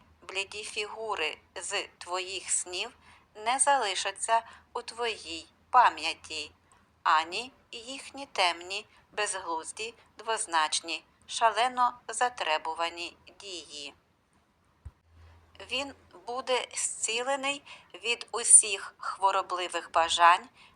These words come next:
які він намагався змусити тіло слухатися. Тепер тіло зцілено,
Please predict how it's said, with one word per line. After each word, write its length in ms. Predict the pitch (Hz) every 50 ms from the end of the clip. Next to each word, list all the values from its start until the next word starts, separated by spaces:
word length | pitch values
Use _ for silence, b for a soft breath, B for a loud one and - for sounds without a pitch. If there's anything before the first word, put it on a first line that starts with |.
| _ -
які 760 | - 170 - 190 185 - - - 208 185 165 - - - - -
він 240 | 196 220 247 262 b b b b _ -
намагався 1000 | 220 233 247 254 254 262 254 240 - 190 175 170 175 - - - 190 196 185 - -
змусити 800 | 190 - 220 214 220 233 254 285 - - 294 277 - - 277 269 -
тіло 500 | - - 190 170 170 170 180 180 180 - -
слухатися. 1000 | - - - - 233 247 208 175 - 147 151 - - 156 151 - - - 156 139 139 - - _ _ _ _ _ _ _ _ _ _ _ _ _ _ _ - - - - - - - - - - - _ _ _ _ _
Тепер 480 | - 185 180 - - 247 294 311 - b b b b b _ _
тіло 480 | - - 208 208 208 220 220 220 - -
зцілено, 800 | - - - - - - 269 247 190 160 160 156 156 156 156 151